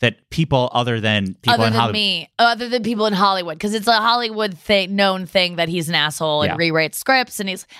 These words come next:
Speaker 2: I learned all about these things that I didn't know about Edward Norton doing a little
Speaker 1: <laughs>
Speaker 2: research, but, like, he's not fun to work with, apparently, all
Speaker 1: Yeah.
Speaker 2: these things.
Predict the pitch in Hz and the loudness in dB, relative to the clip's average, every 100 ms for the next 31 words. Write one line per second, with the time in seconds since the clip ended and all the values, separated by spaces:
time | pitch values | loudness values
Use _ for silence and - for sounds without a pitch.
0 | - 247 269 262 233 202 185 175 165 170 | -2 0 0 -4 0 0 2 0 0 -6
1 | 160 170 165 156 156 175 156 156 139 147 | -8 -8 -4 -2 0 -2 -4 -6 -4 -2
2 | 143 151 160 156 151 160 165 147 151 147 | -2 -2 -4 -4 -6 -2 -2 -2 -4 -2
3 | 165 - 170 - 156 165 - 165 175 165 | -4 -4 -8 -8 -6 -6 -6 -6 0 0
4 | - - 160 156 180 208 220 214 214 208 | -2 -4 -6 -2 -2 0 -2 -2 2 0
5 | 190 214 202 202 185 165 - 131 - | 0 -2 -2 -2 -2 -2 -6 -10 -12